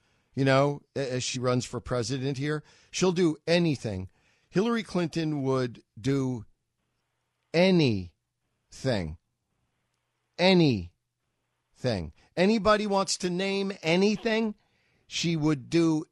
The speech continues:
anything. I'd say it, but I might get in trouble. I mean, I, I've, I've said it before. I'm not going to say it this time around. She would do anything. She would commit any crime,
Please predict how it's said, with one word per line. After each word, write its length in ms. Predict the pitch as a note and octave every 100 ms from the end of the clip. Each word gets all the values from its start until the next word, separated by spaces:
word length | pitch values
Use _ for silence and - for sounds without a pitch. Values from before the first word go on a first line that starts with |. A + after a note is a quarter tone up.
| _ _
anything. 680 | F#3 G3 D#3+ A#2+ C3 G#2+ F#2 - _ _ _ _ -
I'd 220 | D#3+ D3
say 320 | - A3 A3+
it, 160 | E3 -
but 140 | D#3
I 100 | D3
might 260 | D#3 D#3 -
get 180 | E3
in 60 | A#2+
trouble. 480 | - E3+ C3+ G#2 -
I 80 | B2+
mean, 320 | C3 C3 B2+ -
I, 200 | C#3+ D3+ -
I've, 260 | C#3 C#3+ A2+ -
I've 180 | C3
said 220 | - F#3+ D#3+
it 160 | D3+
before. 420 | C#3+ - F#3 C3+
I'm 160 | A2+ C#3
not 220 | E3 D#3+
going 200 | E3+ D#3+
to 60 | B2
say 240 | - D3+
it 120 | B2+ - -
this 200 | D3 -
time 260 | C#3+ C3
around. 380 | B2 C3+ A2+ G2 - - _
She 260 | - E3 F3
would 280 | F3 D3+
do 480 | C3 D#3+ D#3 D3+ C#3+ - _ _ _ _ _ _ _ _ _ _ _ _
anything. 680 | F#3 G3 E3+ - B2+ G#2 F#2+
She 220 | - - C3+
would 280 | C3+ A#2
commit 420 | - C#3+ C#3 C#3 - _
any 380 | F3 F3+ G3 G#3
crime, 640 | - F3+ E3 C#3 A2 G#2